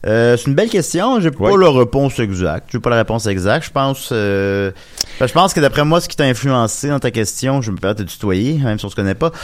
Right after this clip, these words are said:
Speaker 1: euh, c'est que on, j'ai, la semaine dernière, je parlais que les trois How to Train Your Dragon ont coûté de moins en moins cher. Euh, ce qui est rare, en fait. Euh, c'est pas, c'est pas le premier, là, mais c'est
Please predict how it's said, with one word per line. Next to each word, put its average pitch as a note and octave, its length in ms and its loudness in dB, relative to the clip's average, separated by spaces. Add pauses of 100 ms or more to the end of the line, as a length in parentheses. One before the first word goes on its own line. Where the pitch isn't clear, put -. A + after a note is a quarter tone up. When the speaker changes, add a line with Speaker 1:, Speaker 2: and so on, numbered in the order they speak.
(260)
Speaker 1:
euh, A2+ 240 4
c'est A#2+ 240 -2
que A2+ 340 2
on, G2+ 760 2
j'ai, G#2 180 -2
la G2 80 2
semaine C3 180 -2
dernière, A#2 300 2
je - 80 -8
parlais A2 240 2
que A#2 100 -4
les F2+ 100 0
trois A#2 320 0
How A2 140 2
to - 80 -8
Train B2 140 -4
Your A2+ 100 0
Dragon G2 320 0
ont B2 80 0
coûté - 160 -10
de A2+ 80 -4
moins G2+ 240 0
en A#2 100 0
moins F2+ 200 -2
cher. D#2 320 -6 (480)
Euh, C#2+ 420 -2
ce - 120 -10
qui G#2+ 180 0
est G2+ 100 0
rare, G2+ 420 -2
en E2 60 -2
fait. - 300 -6 (160)
Euh, C2 100 -6
c'est - 160 -10
pas, F#2 240 0
c'est D#2+ 100 -6
pas - 60 -4
le F#2+ 80 -2
premier, F2+ 480 -2
là, D#3 140 -2
mais F#2+ 100 -2
c'est F#2 240 -4